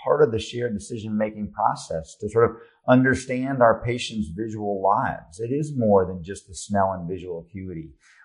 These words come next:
We all have patients with a whole host of diseases that might have good central vision and yet be complaining bitterly about their visual function.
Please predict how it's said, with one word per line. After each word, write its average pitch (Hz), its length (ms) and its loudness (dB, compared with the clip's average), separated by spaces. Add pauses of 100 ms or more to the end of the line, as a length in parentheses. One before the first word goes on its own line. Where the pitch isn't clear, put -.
We 107 100 6
all 110 180 10
have 110 120 -4
patients 110 520 -2
with 110 140 -2
a 107 80 4
whole 117 240 4
host 165 340 -2
of 92 200 -6
diseases 98 760 -8 (380)
that 101 160 4
might 113 160 6
have 104 260 2
good 131 220 4
central 135 420 0
vision 123 360 -2
and 120 120 0
yet 117 180 -2
be 110 120 -12
complaining 107 600 -2
bitterly 113 440 2
about 98 380 0
their 98 120 -4
visual 90 400 -10
function. 113 640 -4